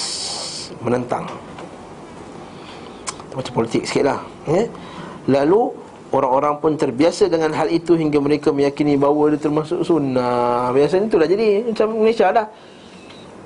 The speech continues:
Biasa buat selawat-selawat antara tarawih itu, sampai orang ingat itu sunnah. Bila tak buat, lain macam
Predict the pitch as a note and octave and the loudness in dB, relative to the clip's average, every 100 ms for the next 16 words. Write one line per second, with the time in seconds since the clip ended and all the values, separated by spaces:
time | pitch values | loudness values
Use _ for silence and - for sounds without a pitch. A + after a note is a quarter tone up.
0 | - - C#3 D3+ D#3 F3 E3+ - E3+ D#3+ | -18 -6 0 2 2 2 2 2 2 2
1 | E3+ E3+ F3 D#3+ D#3+ E3+ E3+ E3 E3+ F#3 | 2 4 2 0 0 2 2 2 2 2
2 | F#3+ A3 F#3 F3+ G3 G3 G#3+ A3 G#3 G#3+ | 0 2 2 4 4 4 4 2 2 2
3 | F#3 E3+ D#3 D3 D3 F3+ F3+ F#3 A3+ A3+ | 2 2 2 2 0 0 0 2 2 0
4 | - - - - - - - - - C3 | -4 -20 -20 -20 -20 -20 -20 -20 -4 0
5 | D3 C#3+ D#3 D3+ D3+ | 0 0 -2 -2 -4